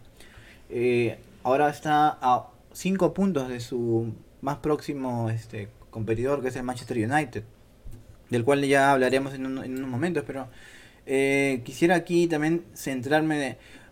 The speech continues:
¿por qué crees que se decantó el partido, este, ante Liverpool a favor de, del City, más allá del error, o tú consideras que el error es la diferencia entre lo-, entre los dos equipos?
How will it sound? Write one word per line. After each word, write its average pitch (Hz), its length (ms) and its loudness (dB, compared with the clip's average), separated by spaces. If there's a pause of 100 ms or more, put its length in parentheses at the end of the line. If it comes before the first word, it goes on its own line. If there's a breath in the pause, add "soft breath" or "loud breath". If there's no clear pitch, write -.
(120)
¿por - 160 2
qué 214 100 2
crees 202 360 4
que 165 160 2
se 139 160 0
decantó 120 460 2
el 160 80 2
partido, 117 680 0
este, 101 640 -8
ante 110 280 0
Liverpool 104 640 0
a 110 120 -4
favor 117 320 0
de, 107 100 -4
del 104 200 -4
City, 107 340 -4
más 123 320 -2
allá 127 240 4
del 117 160 0
error, 113 480 4
o 113 100 -4
tú 120 160 -2
consideras 123 640 0
que 123 140 -2
el 113 120 6
error 127 580 4
es 123 140 -6
la 123 100 -2
diferencia 120 480 -4
entre 113 240 -2
lo-, 107 180 0
entre 113 300 -4
los 107 280 -4
dos 120 200 -4
equipos? 110 640 -8